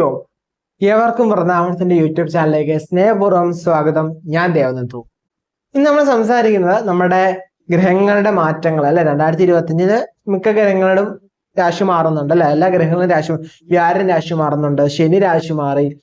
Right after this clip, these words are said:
അതുപോലെ തന്നെ രാഹു കേതുക്കൾ രാശി മാറുന്നുണ്ട്, പിന്നെ മറ്റു ഗ്രഹങ്ങൾ അവ-, കൃത്യം ടൈമുകൾ അനുസരിച്ച് മാറുന്നുണ്ട്. പ്രധാനപ്പെട്ട ഗ്രഹങ്ങളായ ഇവര് നാലുപേരും എന്താണ് രാശി മാറുന്നുണ്ട്. ഇതിന്റെ എല്ലാം തനിയെ തനിയുള്ള വീഡിയോസ് നമ്മൾ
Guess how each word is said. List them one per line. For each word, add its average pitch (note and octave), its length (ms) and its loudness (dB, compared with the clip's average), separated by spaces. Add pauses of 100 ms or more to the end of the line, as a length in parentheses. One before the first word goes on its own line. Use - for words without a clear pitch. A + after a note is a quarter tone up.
(340)
അതുപോലെ F#3 320 2
തന്നെ E3+ 160 0 (100)
രാഹു D#3+ 380 0
കേതുക്കൾ D#3+ 360 0 (120)
രാശി D3 220 -2 (100)
മാറുന്നുണ്ട്, C#3+ 360 -2
പിന്നെ C#4 180 2
മറ്റു C4+ 220 0
ഗ്രഹങ്ങൾ B3+ 280 2 (260)
അവ-, A3 420 2
കൃത്യം G3+ 320 0
ടൈമുകൾ F#3+ 320 2
അനുസരിച്ച് F3 400 -4 (240)
മാറുന്നുണ്ട്. D#3 460 0
പ്രധാനപ്പെട്ട F3 500 -2 (100)
ഗ്രഹങ്ങളായ F3 420 0 (120)
ഇവര് E3+ 300 0
നാലുപേരും D#3 480 0 (460)
എന്താണ് A3+ 260 2 (100)
രാശി G#3+ 340 -2
മാറുന്നുണ്ട്. F#3 400 0
ഇതിന്റെ A3 260 2
എല്ലാം A3+ 200 0 (560)
തനിയെ A#3 360 2
തനിയുള്ള B3+ 340 2 (120)
വീഡിയോസ് G3 320 2
നമ്മൾ F#3+ 120 0